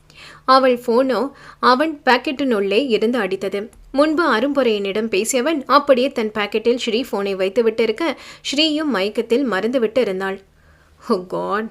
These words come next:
என்று கிருஷவ் மீண்டும் கலைவாணனுக்கு அழைத்த விஷயத்தை கூற, கலைவாணனுக்கு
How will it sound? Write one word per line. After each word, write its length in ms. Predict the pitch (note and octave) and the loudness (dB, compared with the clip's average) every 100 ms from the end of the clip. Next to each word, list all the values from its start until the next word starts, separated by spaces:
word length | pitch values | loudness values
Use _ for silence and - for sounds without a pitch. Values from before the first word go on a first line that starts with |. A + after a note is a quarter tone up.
| - | 0
என்று 280 | C#4 C#4 C4 | 4 4 4
கிருஷவ் 420 | C#4 A3+ B3+ C4 C#4+ | 0 0 2 -2 -2
மீண்டும் 380 | B3 C#4 C#4+ C4+ | 2 2 2 -2
கலைவாணனுக்கு 680 | A#3 G#3 B3+ B3 A3+ G#3 G#3 | 0 2 2 2 0 -4 -4
அழைத்த 340 | F#3 F#3 G#3+ | -4 -2 -2
விஷயத்தை 440 | B3+ G#3+ B3+ A#3+ B3 | -2 -2 -2 -2 -2
கூற, 220 | A#3 A3 D#4+ - - - - | -2 0 0 -4 -14 -10 -2
கலைவாணனுக்கு 720 | A#3 E4 C#4+ G3+ F#3+ G3 | 0 0 -2 -2 -4 -6